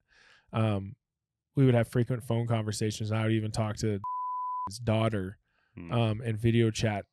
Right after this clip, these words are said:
Speaker 1: with Odin, because that's, that's the dog that got
Speaker 2: Yeah.
Speaker 1: the guy who killed her dad.
Speaker 2: Yeah.
Speaker 1: You know,
Speaker 2: That's,
Speaker 1: um,
Speaker 2: yeah.
Speaker 1: so I had that relationship with them, and, uh, um,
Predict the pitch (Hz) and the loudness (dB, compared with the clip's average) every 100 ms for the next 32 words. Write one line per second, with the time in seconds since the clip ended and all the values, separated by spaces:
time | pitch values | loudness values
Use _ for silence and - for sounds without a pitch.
0 | _ 117 110 104 123 143 131 113 113 120 | _ -4 -2 0 6 6 6 2 -4 -8
1 | 123 117 113 110 117 117 - - _ _ | -4 0 0 2 2 0 -2 -8 _ _
2 | 113 117 - _ _ _ 120 117 117 110 | -2 -2 -2 _ _ _ -6 0 2 2
3 | 113 107 95 - _ _ _ - 131 127 | 0 -2 -6 -12 _ _ _ 0 2 2
4 | 139 135 131 156 143 127 120 107 92 120 | 4 4 6 8 8 6 2 -2 -6 -14
5 | - 98 85 - - 147 135 131 127 101 | -4 -2 -2 -4 2 6 8 8 6 4
6 | 107 135 131 117 113 104 90 80 78 76 | 4 6 6 4 0 -2 -2 -2 -6 -10
7 | _ - 139 120 151 143 131 117 113 135 | _ 4 6 8 6 8 6 4 4 4
8 | 143 123 110 120 113 - 123 117 104 - | 4 -2 -2 0 -2 -2 4 4 4 0
9 | 131 120 123 113 110 - 117 117 113 107 | 4 4 4 2 -4 -4 -2 0 -4 -6
10 | 87 80 _ - - - - _ _ _ | -10 -14 _ -14 -14 -14 -16 _ _ _
11 | _ _ _ _ _ _ _ _ _ _ | _ _ _ _ _ _ _ _ _ _
12 | _ _ - 151 139 120 120 | _ _ -6 -4 -4 -6 -10